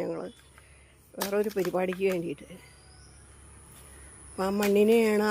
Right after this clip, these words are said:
ആവശ്യം കഴിഞ്ഞപ്പോൾ ഈ നിരത്തുന്നത്. അവിടെ തെറ്റായിട്ട് കിടന്നിട്ടുണ്ടെങ്കിലേ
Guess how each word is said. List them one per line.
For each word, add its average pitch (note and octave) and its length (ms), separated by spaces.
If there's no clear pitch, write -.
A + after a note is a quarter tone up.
ആവശ്യം G#3 400
കഴിഞ്ഞപ്പോൾ G3+ 460
ഈ F#3 40
നിരത്തുന്നത്. G#3 760
അവിടെ G#3+ 220
തെറ്റായിട്ട് A3+ 680
കിടന്നിട്ടുണ്ടെങ്കിലേ G3+ 960